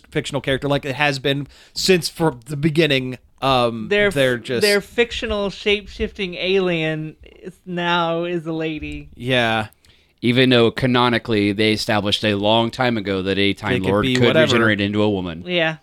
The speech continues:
Speaker 1: I mean, hell, they established a couple seasons ago when the Master regenerated into a lady. And
Speaker 3: Yes.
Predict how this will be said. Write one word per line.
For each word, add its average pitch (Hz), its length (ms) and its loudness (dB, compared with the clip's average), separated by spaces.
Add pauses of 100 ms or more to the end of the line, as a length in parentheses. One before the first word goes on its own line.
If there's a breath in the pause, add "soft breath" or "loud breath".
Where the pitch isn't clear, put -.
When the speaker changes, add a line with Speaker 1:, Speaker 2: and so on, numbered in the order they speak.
(120)
Speaker 1:
I - 40 -10
mean, 220 140 2
hell, 220 160 2
they 208 320 0
established 196 640 2
a 180 40 -6
couple 202 280 -2
seasons 175 400 -2
ago 151 260 0
when 151 260 -4
the 143 80 -4
Master 135 640 -4 (320)
regenerated 123 760 -4
into 120 440 -8
a 120 40 -4
lady. 113 400 -6
And 104 80 -18
Speaker 3:
Yes. 120 500 0